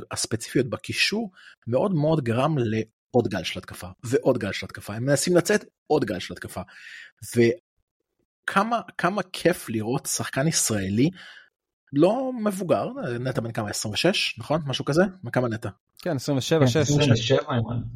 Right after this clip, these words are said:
Speaker 1: כן, משהו כזה. שחקן שנמצא בפריים של הקריירה שלו, אבל גם הכדורגל שלו נמצא בפריים של מה שמקובל היום באירופה, מה שמקובל היום בכדורגל. וזה היה מאוד מאוד יפה לראות, ובפינת הפליימאכר שלנו אני אתייחס לנטע לגבי איזשהו משהו שיצא אתמול.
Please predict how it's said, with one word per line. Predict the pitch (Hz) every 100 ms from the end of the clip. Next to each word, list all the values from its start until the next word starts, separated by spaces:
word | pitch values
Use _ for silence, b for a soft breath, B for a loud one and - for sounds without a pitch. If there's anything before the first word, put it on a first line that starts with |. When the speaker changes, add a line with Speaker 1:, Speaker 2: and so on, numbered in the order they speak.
| 120 -
Speaker 1:
כן, | 135 123
משהו | 156 123
כזה. | 135 180 B B -
שחקן | - 147 247
שנמצא | - 175 156 170
בפריים | 120 - 120 147 180
של | -
הקריירה | - 107 98 98 98
שלו, | 139 190 -
אבל | 101 98 110 101
גם | 139 175 214 - -
הכדורגל | - 113 - 107 107 110 190 220
שלו | - 127
נמצא | 120 110 156
בפריים | 139 107 - 123 127 147 156
של | - 110
מה | 113 139
שמקובל | - 165 _ 151 127 - 139 160
היום | 175 180
באירופה, | 180 202 160
מה | 123
שמקובל | - 143 143
היום | 160
בכדורגל. | 160 - 151 196 139 110 B B B B B _
וזה | 113 165
היה | 151
מאוד | 120 117
מאוד | 104
יפה | 101 - 147
לראות, | 104 294 - B B B 110
ובפינת | 110 117 113 110 113 139 151
הפליימאכר | 143 147 143 131
שלנו | 120 123 113
אני | 107
אתייחס | 107 - 113
לנטע | 110 113 113 107
לגבי | 101 104 110
איזשהו | 107 107 113
משהו | 110 110
שיצא | - 107 104 113
אתמול. | 113 202 269